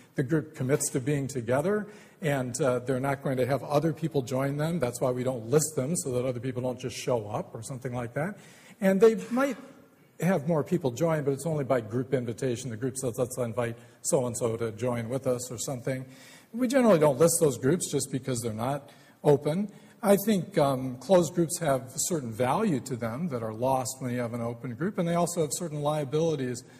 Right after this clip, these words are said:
and, uh, the same is true of the opposite. That's why we're not trying to do just one or the other. But generally, the groups that we list are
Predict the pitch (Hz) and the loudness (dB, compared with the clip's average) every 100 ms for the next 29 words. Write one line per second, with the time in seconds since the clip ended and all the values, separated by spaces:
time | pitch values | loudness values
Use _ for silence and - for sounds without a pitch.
0 | - - - - 151 139 131 131 123 135 | -20 -20 -20 -4 -2 0 0 0 0 -4
1 | 160 135 127 - - 139 110 113 120 170 | -2 -2 -2 -4 0 0 0 -2 -2 -2
2 | 156 - 123 120 127 120 131 120 110 110 | -2 -2 -4 -4 -4 -4 -4 -4 -4 -6
3 | 120 113 - - - 143 143 113 113 117 | -6 -8 -14 -10 -6 -4 -4 -6 -6 -6
4 | 104 113 131 - 127 123 117 113 117 113 | -4 -2 -2 -2 -2 -2 -2 -6 -8 -8
5 | 110 117 135 120 110 - - - _ 185 | -4 -4 -2 -4 -6 -12 -20 -20 _ 0
6 | - 240 262 254 220 160 139 185 190 180 | 4 4 6 4 4 0 2 0 2 0
7 | 165 143 139 143 135 | 2 0 -2 -2 -6